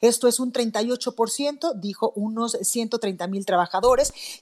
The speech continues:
que en un lapso de ocho semanas, pues, pierden su seguridad social. Esto preocupa.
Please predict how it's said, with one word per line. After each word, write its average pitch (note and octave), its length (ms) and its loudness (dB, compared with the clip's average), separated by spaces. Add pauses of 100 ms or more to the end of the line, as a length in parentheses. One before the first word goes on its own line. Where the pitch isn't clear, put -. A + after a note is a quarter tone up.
que G#3+ 220 6
en A#3 180 4
un E4+ 160 2
lapso A#3 380 2
de B3 80 2
ocho A3 240 -4
semanas, F#3+ 400 -6
pues, F#3 180 -8
pierden C4+ 380 0
su A#3 140 -2
seguridad G#3 440 -2
social. B3 580 -2
Esto A3 280 -8
preocupa. G#3 520 -4